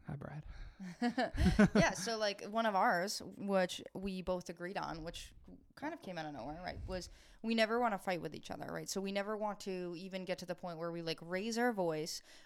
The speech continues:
Speaker 2: or have emotionally driven conversation. Meaning,
Speaker 1: Right.
Speaker 2: like, okay, like, something I do hurts you,
Speaker 1: Mm-hmm.
Speaker 2: and, like, let's say Brad gets, like, emotional for a second and he starts to get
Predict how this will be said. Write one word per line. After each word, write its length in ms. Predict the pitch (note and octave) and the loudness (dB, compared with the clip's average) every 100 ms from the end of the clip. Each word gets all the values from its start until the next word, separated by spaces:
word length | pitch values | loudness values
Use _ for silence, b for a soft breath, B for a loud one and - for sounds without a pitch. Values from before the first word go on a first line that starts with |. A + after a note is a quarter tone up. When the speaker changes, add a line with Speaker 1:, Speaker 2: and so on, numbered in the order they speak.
| B | B
Speaker 2:
or 200 | G3+ G3 | 4 4
have 580 | E3+ F#3+ F3+ F3+ F3+ F3 b b b - | 4 0 2 0 -2 -6 b b b -4
emotionally 1400 | A3 G#3+ G#3+ G#3 - G3+ F#3 F3+ F3 E3+ F3 - F#3 F#3 | 2 6 6 6 4 2 0 0 -2 -4 -8 -10 -8 -8
driven 540 | E3+ F3 A#3+ F#3+ D3+ E3 | -6 2 2 2 -2 -6
conversation. 880 | - F3 D#3+ D#3+ F3+ E3 - - - b b b b | -2 -2 -2 -2 -2 -2 -8 -12 -18 b b b b
Meaning, 360 | G#3 A#3 G3 E3 | 0 2 2 4
Speaker 1:
Right. 160 | D3+ F3 | 4 4
Speaker 2:
like, 200 | E3 F#3+ | 0 -2
okay, 280 | F#3 F#3 | 0 -2
like, 320 | E3 D#3+ E3 - b b b - | -2 -6 -8 -16 b b b -6
something 800 | - A3+ G3+ G#3+ F#3+ F#3 F#3 F#3 - _ _ | 0 2 2 -2 -2 -2 -6 -10 -14 _ _
I 200 | F3 G3+ | -4 -2
do 200 | G3+ G#3+ | 0 -2
hurts 380 | E3+ G3 G3+ - | -4 -6 -6 -4
you, 280 | C4+ D4 D#4+ _ _ _ D#3+ | -4 -4 -6 _ _ _ -2
Speaker 1:
Mm-hmm. 140 | C#3 | 2
Speaker 2:
and, 280 | G3+ G3 F#3 | 2 2 0
like, 180 | F3+ F3 | 0 0
let's 220 | F#3 F#3 | -2 -2
say 100 | - | -2
Brad 320 | F3+ F3 E3 F3+ | -2 0 0 2
gets, 200 | F#3 G3+ | -2 -2
like, 100 | F3+ | -4
emotional 500 | E3+ E3+ - G#3+ A3 | -2 -4 -2 0 0
for 160 | A3+ | -2
a 60 | A3+ | -2
second 320 | A#3 A#3 C4 | -2 -2 0
and 120 | F#3+ E3+ | 0 -2
he 40 | |
starts 280 | - E3 - | -2 -2 -2
to 60 | |
get 200 | D#3+ - | -4 -4